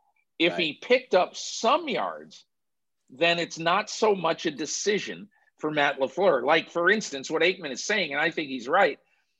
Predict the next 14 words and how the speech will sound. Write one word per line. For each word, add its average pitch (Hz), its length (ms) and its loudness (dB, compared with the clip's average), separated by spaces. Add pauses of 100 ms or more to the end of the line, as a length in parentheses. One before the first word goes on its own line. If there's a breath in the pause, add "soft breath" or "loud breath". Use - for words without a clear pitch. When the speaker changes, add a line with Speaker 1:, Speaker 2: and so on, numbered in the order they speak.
(220)
Speaker 1:
if, 170 320 4 (120)
if 151 160 0
Rodgers 175 520 0
slides 165 520 -2
down 165 320 -2
at 123 100 -14
the 131 60 -10
three 160 520 -6 (920)
or 185 200 6
even 180 380 -4
the 127 100 -10
two, 160 600 -6 (720)
I 165 160 2
mean, 151 260 -6